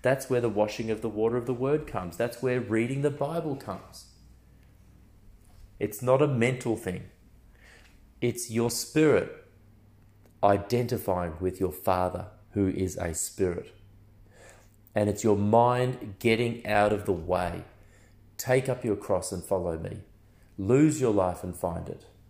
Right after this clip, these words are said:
Deny yourself. Freely you've received, freely give.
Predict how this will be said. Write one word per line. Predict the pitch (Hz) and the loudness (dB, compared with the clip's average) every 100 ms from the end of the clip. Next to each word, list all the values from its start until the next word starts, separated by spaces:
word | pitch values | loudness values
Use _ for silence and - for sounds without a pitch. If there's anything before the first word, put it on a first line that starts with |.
| - - - - - - | -20 -20 -20 -20 -20 -6
Deny | - 120 117 123 139 147 | 0 2 6 6 8 6
yourself. | 139 113 98 - - - - - - - - - - - - - - - | 4 0 0 -4 -8 -10 -20 -20 -20 -20 -20 -20 -20 -20 -20 -20 -20 -18
Freely | - 117 117 123 120 | -4 2 2 2 0
you've | 113 113 113 | 0 0 -2
received, | - 104 98 95 | -4 -2 -2 -2
freely | - 95 95 | -4 -2 -2
give. | 90 92 87 | -4 -4 -4